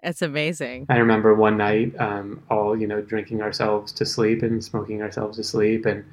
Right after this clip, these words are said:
Speaker 2: uh, before we went to bed, uh, a friend of mine who had made the salad and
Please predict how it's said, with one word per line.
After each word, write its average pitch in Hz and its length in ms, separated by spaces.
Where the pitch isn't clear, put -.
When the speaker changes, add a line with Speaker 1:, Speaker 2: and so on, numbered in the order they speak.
Speaker 2:
uh, 117 80
before 107 340
we 104 140
went 104 240
to 113 80
bed, 107 420
uh, 101 280
a 110 40
friend 104 280
of 98 80
mine 104 260
who 107 140
had 101 160
made 101 180
the 101 60
salad 104 440
and 104 240